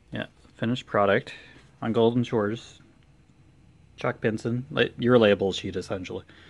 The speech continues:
And this has forty-eight colors. Wow.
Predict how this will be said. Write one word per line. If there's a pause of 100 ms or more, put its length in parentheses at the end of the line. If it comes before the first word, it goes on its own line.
(680)
And
this
has (680)
forty-eight
colors.
Wow.